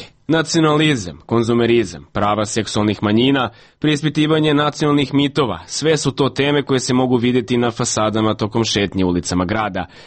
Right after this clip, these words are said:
Sa druge strane, neretko su grafiti medijum za širenje govora mržnje i šovinizma,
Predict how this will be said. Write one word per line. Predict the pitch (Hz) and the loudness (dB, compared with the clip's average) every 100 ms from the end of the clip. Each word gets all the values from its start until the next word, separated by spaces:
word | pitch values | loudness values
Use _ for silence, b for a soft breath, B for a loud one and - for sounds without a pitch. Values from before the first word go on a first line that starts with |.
| B | B
Sa | 160 | -2
druge | 151 147 143 | 0 0 -2
strane, | 123 123 117 82 - _ | -2 -2 -2 -6 -14 _
neretko | 107 117 117 - 104 | -2 0 0 -2 -6
su | - 92 | -6 -8
grafiti | 69 58 - 131 143 156 | -8 -10 -4 0 0 2
medijum | 127 151 147 156 139 | 2 2 0 2 0
za | 123 139 | 0 -2
širenje | - 151 151 139 | -2 0 0 2
govora | 139 143 139 | 2 2 2
mržnje | 127 131 131 123 | 2 2 2 0
i | 117 | 0
šovinizma, | 107 107 123 139 117 | 0 2 2 2 0